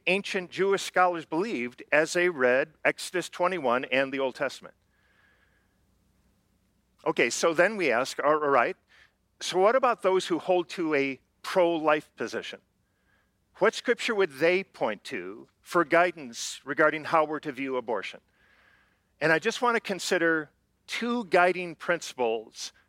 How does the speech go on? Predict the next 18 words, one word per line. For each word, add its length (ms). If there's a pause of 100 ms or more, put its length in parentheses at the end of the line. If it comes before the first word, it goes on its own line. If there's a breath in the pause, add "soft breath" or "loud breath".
from 240
Scripture 680
that 140
are 80
typically 420
brought 300
up. 160 (1300)
Okay, 200
so 300
a 140
first 560 (200)
guiding 360
principle 720 (1080 soft breath)
is 280
how 760
Scripture 580
talks 560
about 460